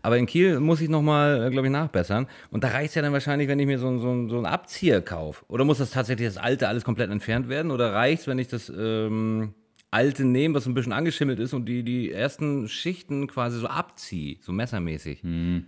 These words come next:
Speaker 1: Weißt du, was ich meine?
Speaker 2: Also, äh, wenn du eine Silikonfuge entfernen willst, hilft es, einfach ein Teppichmesser zu nehmen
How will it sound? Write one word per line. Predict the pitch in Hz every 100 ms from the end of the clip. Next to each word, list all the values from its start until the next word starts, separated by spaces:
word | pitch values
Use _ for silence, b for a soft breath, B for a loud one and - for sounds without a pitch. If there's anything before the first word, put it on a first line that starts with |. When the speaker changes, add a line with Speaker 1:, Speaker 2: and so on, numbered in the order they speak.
| _ -
Speaker 1:
Weißt | 127
du, |
was | 107
ich | 98
meine? | 90
Speaker 2:
Also, | 92 92
äh, | - - - - - -
wenn | 101 110
du | 117
eine | 107 104
Silikonfuge | 107 107 - 143 - 120 110
entfernen | - 117 107 90
willst, | 92 - -
hilft | 113 120
es, | 120 -
einfach | 95 95
ein | 98
Teppichmesser | - 143 113 90 87 87
zu | - 87
nehmen | 98